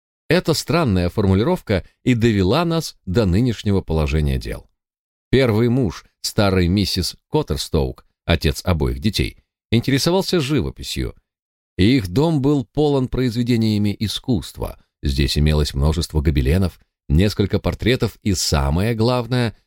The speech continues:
в столовой целую стену занимала огромная фреска. Я посетил этот дом, ныне пустующий, если не считать старого слуги,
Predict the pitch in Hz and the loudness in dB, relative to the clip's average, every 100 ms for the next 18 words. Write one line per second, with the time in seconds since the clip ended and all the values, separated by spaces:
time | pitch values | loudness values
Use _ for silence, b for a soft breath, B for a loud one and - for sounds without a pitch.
0 | _ - - 104 139 127 65 - _ _ | _ -8 0 2 2 0 -2 -10 _ _
1 | - 123 113 110 - 156 156 117 101 101 | 0 2 2 0 0 0 0 0 0 0
2 | 110 113 - 85 82 101 85 85 73 - | 0 0 -2 -2 0 0 2 2 0 -2
3 | 80 - - - _ _ _ _ _ _ | -4 -4 -12 -18 _ _ _ _ _ _
4 | 62 113 - 143 - 135 120 - 113 - | -2 -2 0 0 0 0 0 0 -2 -2
5 | 107 87 85 82 76 b - 90 82 78 | -2 2 2 2 -2 b 0 2 2 0
6 | 98 - 82 78 76 - 78 73 b b | -4 -2 0 0 0 0 -2 -2 b b
7 | 98 120 - 107 110 - 113 90 - - | 2 2 2 0 0 -2 -2 -4 -2 -2
8 | 92 87 90 - 110 85 64 | 0 0 -2 -2 -2 -2 -8